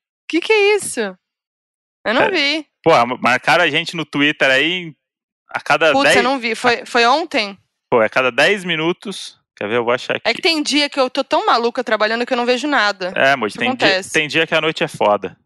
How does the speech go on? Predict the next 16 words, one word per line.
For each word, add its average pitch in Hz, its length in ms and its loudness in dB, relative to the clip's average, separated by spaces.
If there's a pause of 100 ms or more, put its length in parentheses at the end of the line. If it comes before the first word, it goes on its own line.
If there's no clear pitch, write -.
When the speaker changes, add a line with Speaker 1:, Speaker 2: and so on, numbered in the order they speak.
Speaker 2:
Vou 117 160 -6
te - 160 -6
mandar, 123 340 4
Modi, 117 260 0
aí, 117 160 2
ó. 107 260 2 (680)
E 117 80 2
aí 107 240 2
eu 117 160 2
quero, 123 240 2
eu 120 200 0
quero 123 220 0
esse - 180 -6
react 131 540 2
aí, 117 180 0
tá? 139 380 -2